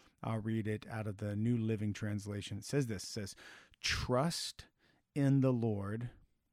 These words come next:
with all of your heart." Trust in the Lord with all of your heart. And, and watch this. "And do not depend on your own understanding, but seek God's will in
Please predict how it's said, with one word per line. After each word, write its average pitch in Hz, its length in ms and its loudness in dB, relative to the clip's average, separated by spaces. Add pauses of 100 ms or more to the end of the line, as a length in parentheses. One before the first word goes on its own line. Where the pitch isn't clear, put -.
(360)
with 110 360 -2 (200)
all 127 320 6
of 113 120 0
your 104 140 -2
heart." 87 320 -6 (760)
Trust - 480 -2
in 156 60 2
the 151 100 4
Lord 117 260 0
with 101 140 -12 (160)
all 151 440 6
of 139 120 4
your 131 140 4
heart. 101 280 -4 (460)
And, 107 280 -4
and 110 120 -2
watch 110 240 -6
this. - 160 -12 (400)
"And 107 240 -6
do 165 220 8
not 170 320 6
depend 147 500 4
on 123 200 2
your 107 240 -2
own 185 240 8
understanding, 95 840 -2 (1200)
but - 120 -6
seek - 560 0 (240)
God's 135 400 0
will 107 460 -2 (760)
in 123 240 2